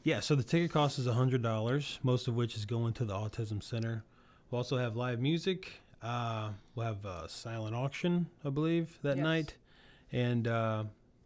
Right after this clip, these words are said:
Speaker 1: and so, yeah, we're, we're hoping to get a lot of people out to raise a lot of money for a good cause.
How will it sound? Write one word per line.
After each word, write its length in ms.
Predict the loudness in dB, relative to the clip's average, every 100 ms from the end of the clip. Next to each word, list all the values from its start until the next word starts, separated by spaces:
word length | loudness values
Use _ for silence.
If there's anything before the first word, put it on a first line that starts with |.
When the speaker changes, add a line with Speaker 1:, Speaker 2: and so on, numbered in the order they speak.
| _ -20 -20 -20 _ _ -20 -10
Speaker 1:
and 140 | -10
so, 220 | -6 -4 -2
yeah, 280 | -2 -4 -10 -10
we're, 320 | -4 -2 -2 -6 -10 -6
we're 100 | -2
hoping 340 | -2 -2 -2
to 260 | -2 -4 -6 -8 -14 -10
get 140 | -4
a 40 | -2
lot 140 | -2
of 80 | -2
people 320 | -4 -4 -4
out 220 | -4 -6 -10 -18 _ -20 -20 -8
to 400 | -2 0 0 -2 -4 -12 -20 -20 -20 -4
raise 200 | 0 0
a 40 | 0
lot 160 | 0
of 40 | 0
money 220 | 0 -2
for 180 | -4 -4
a 60 |
good 140 | -4 -4
cause. 400 | -6 -6 -10